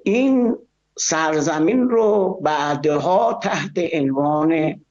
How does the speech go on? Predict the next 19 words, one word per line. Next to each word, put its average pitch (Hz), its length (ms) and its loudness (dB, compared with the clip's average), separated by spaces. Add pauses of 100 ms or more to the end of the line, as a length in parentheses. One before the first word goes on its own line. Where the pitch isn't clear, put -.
(480)
عرفات 139 800 0
نامیدن 196 720 0
که - 160 -4
سرزمین 143 880 2
مقدس 143 1000 -2 (640)
و 120 180 -2
بسیار 139 720 0
پربرکت 135 1040 0
و 160 480 0 (320)
با 113 200 4
عظمتی. 113 680 0 (960)
اما 285 380 2
از 208 200 0
اون 269 140 2
جهت 214 460 -2
که، 127 360 -2 (720)
اه، 139 640 0 (500)
می‌گن 175 680 0 (240)
روز 185 380 -2